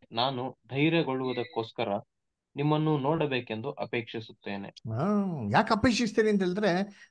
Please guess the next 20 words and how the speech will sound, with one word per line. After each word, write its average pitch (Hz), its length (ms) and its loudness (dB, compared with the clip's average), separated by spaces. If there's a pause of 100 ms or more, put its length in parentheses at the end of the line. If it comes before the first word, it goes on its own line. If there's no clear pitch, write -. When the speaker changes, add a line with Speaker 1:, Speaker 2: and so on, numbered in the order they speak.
(100)
Speaker 2:
ನಾನು 127 120 4
ಹೆಂಗಾರ 269 460 6 (140)
ನಿಮ್ಗೆ 214 340 -2
ಪಾರಮಾರ್ಥಿಕವಾದಂತ 226 1300 4
ಒಂದು 196 580 4 (100)
ವರವನ್ನು 139 300 2
ಕೊಡಕ್ಕಾಗ್ತದಾ, 110 720 -4
ಸ್ಪಿರಿಚುವಲ್ 233 440 2
ಗಿಫ್ಟ್ 180 320 4
ನಾನು 135 320 2
ಡಿಸ್ಪೆನ್ಸ್ 151 360 0
ಮಾಡಕ್ಕಾಗ್ತದಾ 120 380 -6
ಅಂತ 117 100 -6
ನಾನು 139 180 -2
ಬರೋದು 135 260 2
ತುಂಬಾ 127 260 -2
ಆಸೆ 113 200 -2
ಪಡ್ತೀನಿ 107 220 -8
ಅಂತ 104 80 -8
ಹೇಳ್ತಾರೆ. - 500 -8